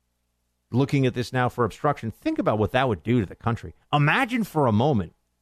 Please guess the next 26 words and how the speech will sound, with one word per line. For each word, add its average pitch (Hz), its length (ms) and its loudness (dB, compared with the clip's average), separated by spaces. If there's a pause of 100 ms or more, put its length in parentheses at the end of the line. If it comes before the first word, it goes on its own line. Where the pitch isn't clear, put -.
(420)
Mueller 147 460 4
tried 131 320 0
to 113 60 0
bring 123 280 0
obstruction - 680 -4
of 92 120 -6
justice 117 400 -4
charges 104 380 -2
against 107 240 -4
the 98 80 -8
president 131 340 0
of 120 40 2
the 120 40 2
United 113 160 0
States 123 320 0 (280)
for 240 140 2
firing 254 840 2 (300)
Santocomi. 185 920 2 (1300)
That's 269 200 0
what 269 120 -2
we're 254 160 4
really 254 240 2
talking 262 340 2
about 151 300 2
here. 90 180 -10 (1300)
You, 151 180 -8